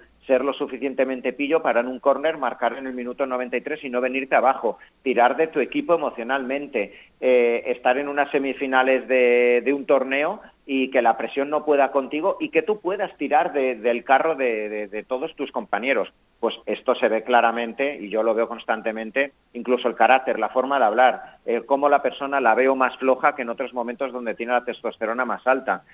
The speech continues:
Así que, eh, pues realmente pienso que estamos en, eh, en unos tiempos donde vamos a vivir una revolución en cuanto a los conocimientos fisiológicos,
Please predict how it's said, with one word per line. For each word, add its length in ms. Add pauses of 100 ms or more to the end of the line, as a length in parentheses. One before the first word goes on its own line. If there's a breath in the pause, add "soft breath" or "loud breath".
(200 soft breath)
Así 300
que, 320
eh, 580
pues 140 (320)
realmente 420
pienso 240
que 80
estamos 360
en, 340 (360 soft breath)
eh, 540
en 160
unos 320
tiempos 420
donde 300
vamos 320
a 380
vivir 260
una 200
revolución 640
en 60
cuanto 240
a 40
los 140
conocimientos 580
fisiológicos, 720